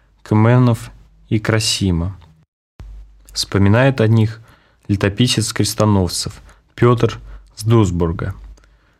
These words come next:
В угрожаемых положениях связи между владениями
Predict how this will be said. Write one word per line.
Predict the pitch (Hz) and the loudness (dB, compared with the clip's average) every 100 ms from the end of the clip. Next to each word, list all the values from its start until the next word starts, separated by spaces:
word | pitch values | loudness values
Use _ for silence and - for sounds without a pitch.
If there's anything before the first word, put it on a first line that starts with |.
| _ _ _ _ _ | _ _ _ _ _
В | - | -2
угрожаемых | 101 107 104 123 143 117 - | 0 2 4 4 4 4 0
положениях | 98 90 95 120 131 120 113 - | -2 0 2 2 2 0 -4 -10
связи | - - 98 95 | -8 -2 0 2
между | 90 90 90 87 | 0 -2 -2 0
владениями | 90 95 120 123 113 110 | 0 2 2 4 2 0